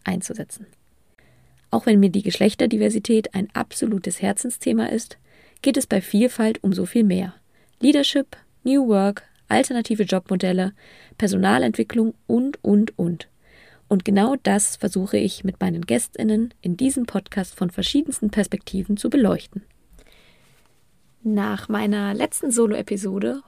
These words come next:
heute wieder mit einem Gast. Und zwar mit jemandem, der lange im,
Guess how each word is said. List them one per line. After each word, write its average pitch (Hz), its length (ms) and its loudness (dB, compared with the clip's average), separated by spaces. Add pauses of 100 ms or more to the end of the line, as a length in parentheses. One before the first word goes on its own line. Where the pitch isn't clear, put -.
(100)
heute 247 480 -2
wieder 196 180 -4
mit 208 220 -4
einem 285 300 -6
Gast. - 380 -12 (560)
Und 208 200 -2
zwar 240 320 -2
mit 247 160 -6
jemandem, 226 520 -2 (100)
der 202 80 -2
lange 190 240 -2
im, 254 380 0